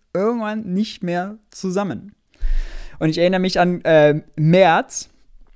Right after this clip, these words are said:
wie Thilo Jung ihn gefragt hat auf der Bundespressekonferenz, „Ja, Herr Merz, äh, wenn Sie die Schuldenbremse einhalten wollen und, äh, äh,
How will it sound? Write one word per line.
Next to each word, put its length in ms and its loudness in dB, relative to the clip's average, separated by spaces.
wie 120 -2
Thilo 200 0
Jung 200 2
ihn 160 -8
gefragt 380 -4
hat 40 -8
auf 60 -8
der 60 -8
Bundespressekonferenz, 1120 -4
„Ja, 140 2
Herr 120 0
Merz, 400 -2
äh, 220 -4
wenn 160 -2
Sie 60 -6
die 80 -8
Schuldenbremse 540 -2
einhalten 540 -4
wollen 320 -2
und, 240 -8
äh, 220 -4
äh, 60 -8